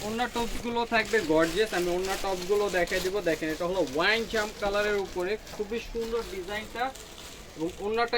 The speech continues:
এবং টপসটা তো দেখলে আরও মাথা নষ্ট হয়ে যাবে আপনাদের। দেখেন টপসটা দেখেন কতটা গর্জিয়াস টপসটা। টপসটা সম্পূর্ণ all over কাজ করা থাকবে সামনে পিছে এবং দেখেন দুই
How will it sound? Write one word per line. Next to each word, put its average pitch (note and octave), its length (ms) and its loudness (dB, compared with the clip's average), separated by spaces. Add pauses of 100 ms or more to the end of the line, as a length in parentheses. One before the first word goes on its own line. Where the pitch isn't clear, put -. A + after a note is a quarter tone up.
এবং A3+ 100 2 (100)
টপসটা G#3 400 2
তো G#3 120 2
দেখলে F#3+ 260 0
আরও F3 180 4
মাথা D#3+ 260 -2
নষ্ট D#3 180 -6 (100)
হয়ে C#3 160 -2
যাবে B2 220 -4
আপনাদের। A#2+ 320 -4 (140)
দেখেন C3 220 -6 (160)
টপসটা F3+ 420 0 (100)
দেখেন E3+ 220 2 (140)
কতটা D#3+ 360 -2 (160)
গর্জিয়াস C#3 400 -4 (120)
টপসটা। D#3+ 460 -4 (920)
টপসটা F3+ 280 0 (120)
সম্পূর্ণ G#3 380 -2 (260)
all F3+ 180 4
over G3+ 160 2 (100)
কাজ F#3+ 200 2
করা G3 200 -2
থাকবে F#3+ 200 -2 (120)
সামনে F3+ 240 -2 (140)
পিছে F#3+ 380 -4 (260)
এবং D3+ 120 0 (120)
দেখেন C#3+ 220 -2 (100)
দুই D#3+ 100 2